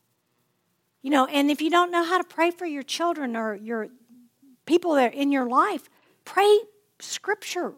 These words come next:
prayers over them. That's why I wrote those two Bible studies on prayers in the Bible, because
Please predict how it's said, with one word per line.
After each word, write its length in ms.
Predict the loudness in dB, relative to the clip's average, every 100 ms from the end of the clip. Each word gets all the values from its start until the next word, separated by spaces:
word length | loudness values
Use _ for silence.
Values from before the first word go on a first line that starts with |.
| _
prayers 520 | -2 0 0 -2 -8
over 240 | -6 -6 -4
them. 160 | 0
That's 200 | 2 2
why 220 | 0 2 2
I 40 |
wrote 340 | 2 0 0
those 220 | -4 -10 -8
two 220 | -6 0
Bible 320 | 2 2 0
studies 480 | -8 -4 -4 -4 -6
on 160 | -8
prayers 420 | -8 -6 -4 -4 -6
in 80 |
the 80 | -6
Bible, 540 | -4 -6 -8 -14 -20 _ _ _ _ _ _ _
because 260 | 2 2